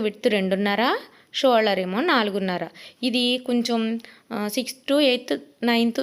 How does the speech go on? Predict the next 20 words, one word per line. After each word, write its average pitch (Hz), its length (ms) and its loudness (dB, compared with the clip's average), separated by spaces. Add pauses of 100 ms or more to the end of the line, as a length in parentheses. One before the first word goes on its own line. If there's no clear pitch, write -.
(120)
దాదాపుగా 214 460 0
సరిపోతుందండి. 233 840 0 (380)
కొంచెం 233 260 0 (120)
లావుగా 214 400 2 (100)
ఉన్నా, 226 180 0 (100)
హైట్గా 208 440 0
ఉన్నా 226 260 -2
ఎక్స్ట్రా - 320 -2
పెట్టుకోండి. - 480 -6 (440)
చంక 220 300 0
డౌన్ 233 220 2 (140)
ఆరున్నర 208 440 0
ఇంచులండి. 190 480 -2 (760)
ఇది 208 160 -2
ఎవరికైనా 202 500 0
చంక 220 280 -2
డౌన్ 226 240 0
ఆరున్నర 202 420 -2
ఇంచులు 214 260 -6
పెట్టేసుకోండి. 196 720 -4